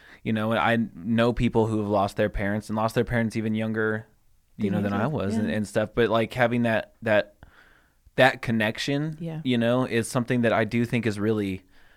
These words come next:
Speaker 1: powerful.
Speaker 2: Mm-hmm.
Speaker 1: Uh, and it, yeah, it's one of those things 'cause, like, oh, it sucks that,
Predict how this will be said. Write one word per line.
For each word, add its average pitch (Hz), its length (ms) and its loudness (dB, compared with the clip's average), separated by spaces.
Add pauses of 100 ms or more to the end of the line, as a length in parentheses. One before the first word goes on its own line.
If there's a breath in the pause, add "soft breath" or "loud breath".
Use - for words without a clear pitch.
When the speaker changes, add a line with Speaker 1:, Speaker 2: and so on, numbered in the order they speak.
(160 soft breath)
Speaker 1:
powerful. 220 840 6
Speaker 2:
Mm-hmm. 180 420 -4
Speaker 1:
Uh, 120 360 6 (440)
and 127 120 2
it, 131 100 2
yeah, 147 160 6
it's 123 100 0
one 147 100 2
of 135 60 4
those 165 80 0
things 127 120 0
'cause, 107 100 -2
like, 113 100 0
oh, 147 100 2
it 135 120 0
sucks 170 320 0
that, 147 320 4